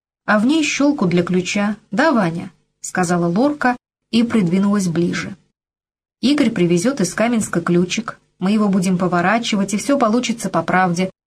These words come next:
будто колдовство». Ваня хотел сказать что-то похожее,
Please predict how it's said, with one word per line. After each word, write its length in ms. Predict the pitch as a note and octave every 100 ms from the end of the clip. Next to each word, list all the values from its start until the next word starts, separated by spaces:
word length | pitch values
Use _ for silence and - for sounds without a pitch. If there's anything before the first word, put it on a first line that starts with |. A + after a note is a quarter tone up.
| _
будто 320 | F#3 A#3 A#3 A#3
колдовство». 760 | A#3+ A3+ B3 - E3+ D#3+ - _ _ _ _ _ _ _ _ _ _ _ _
Ваня 380 | F3+ B3+ D4+ B3+
хотел 340 | A#3+ A3+ C4
сказать 380 | B3 - A3 A#3
что-то 320 | - G#3+ A3
похожее, 680 | A3+ A#3 A#3 F3 D3+ B2+ -